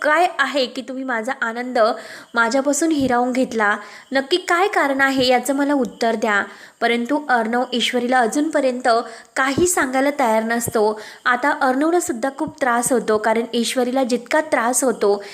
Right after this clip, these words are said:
तितका त्रास अर्णवला सुद्धा होत असतो, कारण तो ईश्वरीवर प्रेम कर-, करत असतो, परंतु जे सत्य वेगळ्या अर्थाने मात्र त्याच्यासमोर आलेले असते, ते सत्य मात्र आपल्या अर्णवला सहन होत नाही.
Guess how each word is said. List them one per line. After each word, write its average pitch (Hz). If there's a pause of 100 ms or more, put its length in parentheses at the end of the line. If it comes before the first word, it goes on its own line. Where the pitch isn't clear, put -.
(240)
तितका 320
त्रास 294
अर्णवला 262
सुद्धा 247
होत 226
असतो, 208 (140)
कारण 240
तो 285
ईश्वरीवर 269
प्रेम 302
कर-, 285
करत 226
असतो, 220 (360)
परंतु 233
जे 262
सत्य 294
वेगळ्या 294
अर्थाने 285
मात्र 302
त्याच्यासमोर 262 (100)
आलेले 220
असते, 226 (300)
ते 254
सत्य 262
मात्र 277
आपल्या 247
अर्णवला 247
सहन 349
होत 302 (100)
नाही. 220